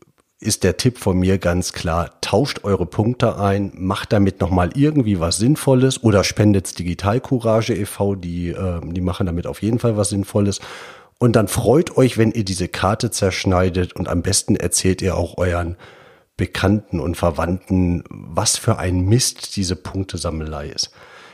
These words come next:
Es ist na klar eure Entscheidung und vielleicht gibt es auch gute Gründe, Payback-Punkte zu sammeln. Dann würde ich mich freuen, wenn ihr sie mir an podcast at datenwache punkt de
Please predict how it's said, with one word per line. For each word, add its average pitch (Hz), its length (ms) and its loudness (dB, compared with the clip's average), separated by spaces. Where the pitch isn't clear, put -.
Es 101 160 -6
ist - 160 -4
na 120 80 4
klar 110 300 0
eure 101 260 2
Entscheidung 110 540 0
und 104 100 -4
vielleicht 107 380 0
gibt - 180 -2
es 120 100 -2
auch 101 160 0
gute 131 300 2
Gründe, 107 400 2
Payback-Punkte 95 800 -2
zu - 160 -6
sammeln. 113 460 0
Dann 95 160 2
würde 95 140 2
ich - 80 -2
mich 95 160 -2
freuen, 101 400 2
wenn 95 120 4
ihr 92 160 2
sie 90 140 -2
mir 90 260 0
an 85 140 -4
podcast - 640 -2
at - 160 -10
datenwache 90 560 -2
punkt - 360 -8
de - 120 -8